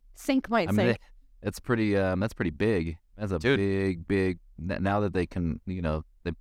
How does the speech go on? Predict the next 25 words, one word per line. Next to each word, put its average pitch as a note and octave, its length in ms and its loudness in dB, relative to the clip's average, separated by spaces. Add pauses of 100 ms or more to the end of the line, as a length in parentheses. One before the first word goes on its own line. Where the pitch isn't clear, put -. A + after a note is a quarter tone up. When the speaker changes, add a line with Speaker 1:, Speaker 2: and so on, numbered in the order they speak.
(120)
Speaker 2:
they F2 100 -6
came F2+ 200 -2
together. D#2+ 440 0
It's, - 320 -8
it's, D2+ 260 -4
um, D2+ 400 -2
it's F2+ 100 -6
a D#2+ 100 -2 (160)
behemoth. D#2+ 480 -2 (540)
Speaker 1:
I B3 60 0
think D4 140 2
that F4 100 0
people C#4+ 240 0
like G#3 220 0
options, A3+ 540 -2
though. C#4+ 180 2
Speaker 3:
Yep. G3+ 240 4 (280)
Speaker 1:
And A3+ 100 2
I A3 60 2
think A#3+ 280 0
that, G#3+ 600 2
you A3 140 -2
know, G3 180 2
there's, G3+ 340 -4
there's A3 220 -2